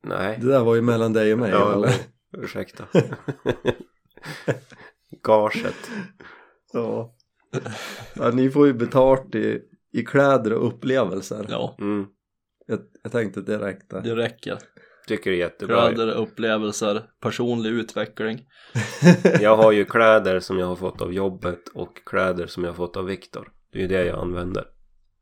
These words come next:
Speaker 3: Ja.
Speaker 2: Ja, men det var ändå
Speaker 1: Ja.
Speaker 2: hyggligt.
Speaker 1: Win-win, liksom.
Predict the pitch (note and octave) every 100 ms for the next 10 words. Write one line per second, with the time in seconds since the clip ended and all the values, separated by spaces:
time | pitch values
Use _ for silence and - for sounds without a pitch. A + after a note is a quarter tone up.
0 | - - G#2 G2+ - - - - G2 A#2+
1 | C#3 G#2+ G#2 A2+ G#3 D3+ G2 G2 F#2+ -
2 | C#3 D#3 A2 F#2 F2+ G2+ - - A2 G#2+
3 | G#2 G#2+ C3 A#2+ F2+ - - -